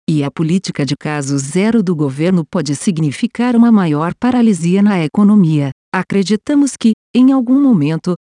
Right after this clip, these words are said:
o país pode ser obrigado a abandonar essa política e a conviver com os casos. Abaixo, o gráfico revela a baixa letalidade desta onda na Europa.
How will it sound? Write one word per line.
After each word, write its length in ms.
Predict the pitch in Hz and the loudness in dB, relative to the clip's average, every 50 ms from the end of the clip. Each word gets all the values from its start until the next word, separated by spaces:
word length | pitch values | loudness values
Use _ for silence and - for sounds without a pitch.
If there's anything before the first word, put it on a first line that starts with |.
| _ _ - | _ _ -6
o 60 | 254 | -4
país 400 | - - 226 220 214 233 233 - | -2 0 2 2 2 2 2 0
pode 260 | - - 262 220 226 220 | -2 -2 -2 0 0 -2
ser 180 | - - 262 | 0 0 0
obrigado 640 | 254 233 165 156 147 143 - 151 165 180 190 190 196 | 0 0 0 -2 -4 -4 -4 -4 -4 -2 -2 -2 -2
a 120 | 196 208 | -2 0
abandonar 520 | 226 202 233 233 226 226 220 214 226 233 | 0 2 2 4 4 4 4 2 2 2
essa 240 | 233 233 - - 254 | 0 0 -2 -2 -4
política 540 | - - 165 156 175 190 - - - - 262 | -4 -2 -2 0 0 -2 -2 -4 -4 0 0
e 80 | 262 285 | 2 0
a 80 | 262 | 0
conviver 520 | - 196 196 196 196 190 170 185 190 208 - | 0 0 0 2 2 0 2 2 0 0 0
com 140 | - 240 233 | 0 0 2
os 140 | 220 - - | 2 0 0
casos. 760 | - 185 180 165 151 139 127 123 143 135 131 123 - - - - _ _ - | -4 -4 -4 -2 -4 -4 -6 -6 -6 -6 -6 -8 -10 -14 -18 -20 _ _ -6
Abaixo, 640 | 170 165 147 139 156 156 165 170 160 - - 147 135 - _ _ - | -4 -4 -4 -4 -4 -4 -2 -4 -4 -4 -4 -4 -4 -4 _ _ -6
o 80 | 156 147 | -6 -6
gráfico 580 | 127 - 160 175 170 180 190 - - - - 147 | -4 -4 -4 -2 -2 -2 -4 -4 -6 -6 -6 -6
revela 580 | 113 147 185 160 160 180 196 190 175 180 196 | -4 -2 -2 -2 -2 -2 -2 -2 -2 -2 -2
a 40 | 214 | -2
baixa 360 | 180 202 196 202 - - 240 | 0 0 0 0 0 0 0
letalidade 840 | 233 214 196 190 - 233 233 233 240 180 165 170 170 190 180 180 160 | 0 0 0 0 0 0 2 2 0 0 -2 -4 -4 -2 -2 -4 -4
desta 360 | 143 175 185 185 - 240 240 | -4 -4 -6 -4 -2 0 2
onda 280 | 233 196 196 202 196 190 | 2 4 4 2 2 2
na 140 | 170 175 185 | 0 0 0
Europa. 540 | 190 196 190 180 151 139 - - 147 143 | 0 0 0 0 -2 -4 -4 -4 -4 -6